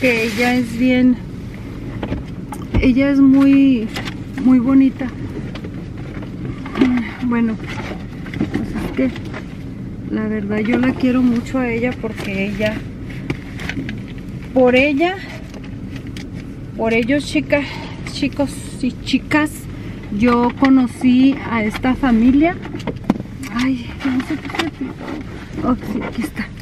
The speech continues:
Hagan de cuenta que, que yo antes de irme a Texas, trabajé aquí en una tienda de cajera. Entonces, siempre he trabajado de cajera, chicas. Entonces, este, ella allí era cajera y allí, este, nos hicimos bien amigas y todo.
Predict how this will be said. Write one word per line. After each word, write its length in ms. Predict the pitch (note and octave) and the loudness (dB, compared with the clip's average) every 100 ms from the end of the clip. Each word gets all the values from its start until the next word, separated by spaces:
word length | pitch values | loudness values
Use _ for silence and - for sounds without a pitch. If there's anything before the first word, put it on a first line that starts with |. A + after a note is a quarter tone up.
| - - - - - - - | -14 -12 -12 -12 -12 -12 -8
Hagan 240 | G3+ B3 C4 | -2 4 4
de 100 | C4 | 4
cuenta 380 | B3 A#3 C4 | 2 2 2
que, 320 | C#4 C4+ A#3 - - - - - - - - | 2 2 0 -2 -12 -14 -14 -14 -14 -14 -4
que 180 | C4+ B3+ | 2 4
yo 140 | A#3 | 4
antes 300 | B3+ C4 D#4+ | 4 4 4
de 60 | D4 | 4
irme 200 | D4+ D#4+ | 6 6
a 40 | |
Texas, 480 | D4 F4+ F4 D4+ C#4 - - - - - - - | 4 2 2 0 -2 -6 -16 -16 -14 -14 -14 -4
trabajé 400 | A#3 A#3 A3 A3+ | 0 2 2 0
aquí 180 | A3 A#3+ | 0 2
en 80 | A#3+ | 4
una 140 | B3 | 2
tienda 380 | A#3+ B3 A#3 A#3+ | 2 2 4 2
de 160 | A#3+ | 2
cajera. 720 | A#3+ A3 G#3 - C4 C#4 C4+ A3+ | 0 -4 -4 2 4 4 4 0
Entonces, 840 | F#3+ - B3+ C#4 C4+ B3 A#3 - - | -4 2 4 4 4 0 -2 -6 -10
siempre 380 | - D4 C4+ D#4 | 2 4 4 2
he 20 | |
trabajado 400 | E4 D#4 B3+ A#3+ | 0 0 2 0
de 60 | C#4 | 0
cajera, 400 | B3 A3 A3+ B3+ | -2 -2 -2 -2
chicas. 320 | - C4 - - - - - - - - | -2 -6 -8 -14 -14 -14 -14 -14 -12 -2
Entonces, 720 | A#3 A#3 - A3+ A3 B3 A#3+ | 2 2 2 0 0 0 2
este, 400 | B3 - A3 G#3+ | 0 2 2 2
ella 180 | A3 A3+ | 2 0
allí 220 | A#3 A3+ | 2 2
era 180 | G#3+ A3+ | 2 -2
cajera 640 | G#3+ G3 C4+ C#4+ D4 C#4+ | -4 -2 2 4 4 4
y 120 | B3 | 2
allí, 360 | A3 G3 G#3 G#3+ | -2 -4 -4 -4
este, 340 | A3 - A3 | -4 -6 -6
nos 200 | G#3 G3+ | -6 -8
hicimos 380 | G3 G#3 G3+ G#3 | -8 -8 -6 -6
bien 180 | G#3 G3+ | -6 -6
amigas 680 | G#3+ B3+ C#4 C4+ B3+ B3+ - | -2 0 0 -2 -2 -4 -6
y 40 | |
todo. 460 | - C4 C4+ C4 | -6 -2 0 0